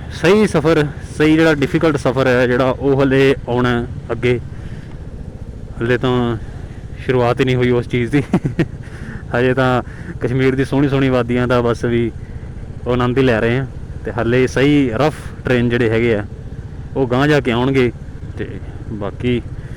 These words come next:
ਹੁਣ ਪਹਿਲਾਂ ਤੇਲ ਪਾਉਂਦੇ ਹਾਂ, ਵੇਖਦੇ ਹਾਂ ਪੰਪ, ਕੋਈ ਪੰਪ ਮਿਲ ਜੇ ਖੁੱਲ੍ਹਾ, ਜਿੱਥੇ ਮਿਲ ਜੇ ਆਪਾਂ ਪਵਾ ਲੈਣਾ ਤੇਲ ਤਾਂ, ਕਿਉਂਕਿ ਤੇਲ ਤੋਂ ਬਿਨਾਂ ਤਾਂ ਗੱਡੀ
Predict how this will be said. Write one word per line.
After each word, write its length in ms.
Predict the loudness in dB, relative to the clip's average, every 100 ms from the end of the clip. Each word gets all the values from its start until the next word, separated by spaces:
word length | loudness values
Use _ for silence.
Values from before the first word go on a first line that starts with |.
| -12 -14 -10 -4
ਹੁਣ 100 | -2
ਪਹਿਲਾਂ 200 | 0 0
ਤੇਲ 280 | 0 0 0
ਪਾਉਂਦੇ 380 | 0 0 0 2
ਹਾਂ, 360 | 2 2 2
ਵੇਖਦੇ 260 | 2 0 0
ਹਾਂ 60 |
ਪੰਪ, 280 | 0 -2 -2
ਕੋਈ 240 | -2 -2 0
ਪੰਪ 300 | -2 -2 -2
ਮਿਲ 180 | 0
ਜੇ 120 | 0 0
ਖੁੱਲ੍ਹਾ, 240 | 0 0
ਜਿੱਥੇ 240 | 0 0
ਮਿਲ 140 | 0 0
ਜੇ 80 | -2
ਆਪਾਂ 180 | -2
ਪਵਾ 200 | -2 -2
ਲੈਣਾ 220 | -2 -2 -2
ਤੇਲ 220 | -2 -2
ਤਾਂ, 140 | -2
ਕਿਉਂਕਿ 1200 | -4 -8 -12 -12 -12 -12 -12 -12 -12 -12 -12 -8 -6
ਤੇਲ 360 | -2 0 0
ਤੋਂ 80 | 0
ਬਿਨਾਂ 160 | 0 0
ਤਾਂ 100 | 0
ਗੱਡੀ 300 | 0 0